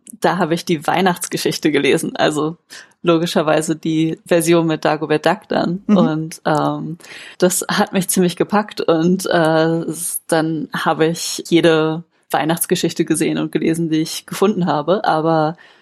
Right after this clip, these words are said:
Speaker 1: dann, als ich mehr auf Social Media unterwegs war, habe ich eben gehört, dass das die, die beste Weihnachtsgeschichte-Verfilmung ist.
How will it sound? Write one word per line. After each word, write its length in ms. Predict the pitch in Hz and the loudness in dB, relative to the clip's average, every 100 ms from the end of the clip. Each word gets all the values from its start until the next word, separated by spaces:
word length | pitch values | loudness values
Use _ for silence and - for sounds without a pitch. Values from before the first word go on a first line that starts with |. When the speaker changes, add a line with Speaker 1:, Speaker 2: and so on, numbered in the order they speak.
| _ _ _ _ _ _ | _ _ _ _ _ _
Speaker 1:
dann, 420 | 202 170 165 160 165 | 2 2 2 -2 0
als 220 | 165 - | 0 0
ich 120 | 175 | 0
mehr 140 | 170 160 | 2 2
auf 60 | |
Social 260 | - 175 180 | 0 0 2
Media 180 | 170 165 | 2 2
unterwegs 400 | 185 156 165 - | 0 -2 -2 -2
war, 240 | 160 165 - | -2 -2 -8
habe 320 | - 170 156 | -4 -2 -2
ich 140 | 170 151 | -6 -6
eben 440 | 156 160 156 156 | -4 -6 -8 -8
gehört, 300 | 180 170 156 | -6 -2 -2
dass 120 | 175 | -4
das 120 | 175 - | -6 -8
die, 180 | 175 - | -10 -2
die 140 | 185 | 0
beste 460 | 175 190 214 - 185 | 4 2 2 0 2
Weihnachtsgeschichte-Verfilmung 1300 | 175 185 175 - 165 175 175 170 151 165 - 156 156 | 2 0 -2 -4 -4 -2 0 0 0 -2 -2 -2 -4
ist. 260 | - 180 | -4 -6